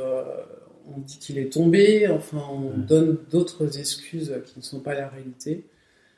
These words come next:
Speaker 1: Euh, il y a pratiquement pas d'autopsie de réaliser sur les enfants, donc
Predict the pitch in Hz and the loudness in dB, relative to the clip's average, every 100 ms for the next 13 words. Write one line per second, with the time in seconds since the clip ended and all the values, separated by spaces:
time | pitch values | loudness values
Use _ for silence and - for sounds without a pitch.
0 | _ _ _ - 143 139 135 131 131 - | _ _ _ -12 -12 -10 -8 -8 -8 -10
1 | - - - - - - - - 147 143 | -12 -12 -14 -20 -20 -20 -20 -10 -4 -2
2 | 143 - _ _ _ - 165 - - 165 | -2 -4 _ _ _ -4 -2 -2 0 0
3 | 160 165 156 151 147 165 165 - 170 147 | 2 2 0 0 -2 -2 -2 -6 -6 -6
4 | 139 139 135 147 151 - 131 131 131 135 | -4 -6 -8 -8 -8 -8 -10 -8 -8 -10
5 | - 151 135 | -8 -8 -8